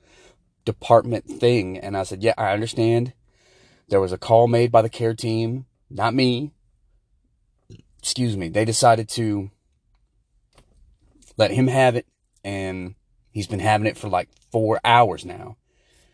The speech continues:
And so she got all uppity and stuff, and I was like, "I'm just trying to tell you," and blah, blah, blah. We get to talking about that, and, she, and eventually she says, "Do you really wanna go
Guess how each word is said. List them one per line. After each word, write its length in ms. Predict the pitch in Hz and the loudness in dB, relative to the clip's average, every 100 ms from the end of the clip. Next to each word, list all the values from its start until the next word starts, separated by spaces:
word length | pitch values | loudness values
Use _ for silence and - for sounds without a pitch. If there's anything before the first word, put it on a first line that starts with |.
| _ _ _ | _ _ _
And 340 | - 95 92 | -6 -4 -4
so 160 | 87 104 | -2 -2
she 160 | 95 117 | -2 4
got 180 | 107 | 4
all 160 | 98 98 | 6 4
uppity 320 | - 101 101 98 | 0 -6 -8 -12
and 100 | 95 | -12
stuff, 340 | - 98 92 | -4 -4 -2
and 140 | 98 | -8
I 60 | 95 | -6
was 160 | 95 92 | -6 -6
like, 180 | 90 - 110 | -8 -10 -12
"I'm 180 | - 104 | -10 -10
just 240 | 107 110 - | -8 -10 -6
trying 240 | 131 139 | -4 -2
to 60 | 139 | -4
tell 280 | - 165 | 4 4
you," 260 | 156 113 110 | 4 2 -2
and 220 | 101 95 - _ _ _ - - | -4 -8 -14 _ _ _ -20 -10
blah, 240 | 104 104 | 0 0
blah, 200 | 101 101 | 2 0
blah. 280 | 98 98 98 | 2 2 2
We 120 | 104 | 0
get 180 | 98 101 | -6 -10
to 60 | - | 0
talking 300 | 110 98 101 | 2 2 -2
about 280 | 110 101 | -2 0
that, 140 | 113 104 | 2 0
and, 140 | 104 | -4
she, 180 | - - | -14 -12
and 120 | 104 | -8
eventually 520 | 104 107 175 - 135 | -4 2 2 2 -2
she 180 | 117 127 | -2 -4
says, 260 | 117 120 110 | -2 -2 0
"Do 100 | 175 | 0
you 140 | 330 | 2
really 160 | 269 240 | 4 4
wanna 220 | 220 185 | 6 4
go 400 | 131 143 151 - | 8 6 6 0